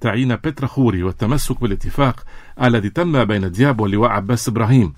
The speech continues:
وبالآلية التي سبق وأعلن عنها الرئيس عون في مجلس الوزراء الأخير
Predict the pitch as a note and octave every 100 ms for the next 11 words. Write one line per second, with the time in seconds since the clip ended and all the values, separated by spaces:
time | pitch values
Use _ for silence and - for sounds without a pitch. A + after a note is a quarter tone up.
0 | - A#2 A2 G#2 G#2 G#2 B2+ G#2+ G2+ G2+
1 | - D3+ A#2 - A2 F#2+ G2+ A#2 A#2 G2+
2 | G2+ G#2+ F#2 G2 F#2+ - A#2 C#3+ A2 -
3 | - - - C3 B2 D#3+ E3 D3+ - A#2
4 | A2 G2+ A2 G#2 G2+ - C3